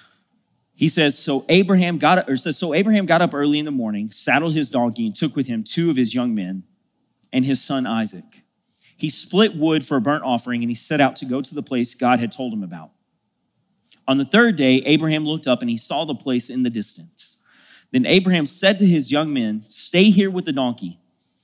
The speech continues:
The boy and I will go over to, go over there to worship. Then we will come back to you.' Abraham took the wood for the burnt offering and laid it on his son Isaac.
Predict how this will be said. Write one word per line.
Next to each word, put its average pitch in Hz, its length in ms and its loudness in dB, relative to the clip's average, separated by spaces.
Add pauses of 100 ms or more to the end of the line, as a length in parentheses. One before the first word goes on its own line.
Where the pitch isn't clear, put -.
(140)
The 131 100 -2
boy 208 280 4
and 151 100 4
I 143 160 6
will 143 140 0
go 151 120 -2
over 185 240 2
to, 175 220 -2 (180)
go 160 120 4
over 180 200 4
there 147 200 4
to 143 120 -6
worship. 127 560 -4 (420)
Then 175 300 2
we 165 100 -4
will 156 140 -2
come 165 340 -4
back 135 420 0
to - 140 -8
you.' 85 220 -12 (960)
Abraham 165 440 4
took 196 240 -2
the 185 80 0
wood 147 280 2
for 143 120 -4
the 127 60 -2
burnt 147 200 -2
offering 127 380 0
and 120 100 0
laid 143 220 4
it 160 80 -2
on 156 100 -4
his 147 180 -8
son 139 200 -6
Isaac. - 640 -6